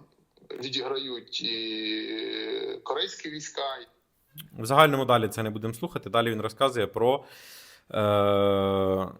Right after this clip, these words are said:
Speaker 2: вихід з суджі, так? І там про Курську операцію розказує, м, про причини, так? А д-, я би хотів, е, е, на це включити також відео військового оглядача.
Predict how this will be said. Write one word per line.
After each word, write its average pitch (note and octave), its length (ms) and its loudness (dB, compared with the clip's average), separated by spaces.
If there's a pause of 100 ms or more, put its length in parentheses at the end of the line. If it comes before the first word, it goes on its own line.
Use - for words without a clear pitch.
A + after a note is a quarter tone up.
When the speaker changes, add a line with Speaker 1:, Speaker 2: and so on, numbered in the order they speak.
(220)
Speaker 2:
вихід C3 460 2
з - 100 0
суджі, F#2 360 -2
так? A#2+ 300 2 (100)
І G#2+ 80 -6
там A2+ 260 0
про A#2 160 0
Курську B2+ 380 -2
операцію C3 520 4
розказує, B2+ 760 4 (300)
м, F#2 580 -8
про D3 160 8
причини, F2+ 580 0 (140)
так? C3+ 360 4 (300)
А A2+ 120 -2
д-, A#2 140 -2
я E3+ 120 8
би E3 100 4
хотів, C3+ 500 -2
е, A2 480 8
е, G#2+ 40 0 (680)
на A2+ 140 -2
це E3 140 4
включити C#3 420 0
також A#2 300 -4
відео B2 260 6
військового A2+ 480 2
оглядача. A#2 640 4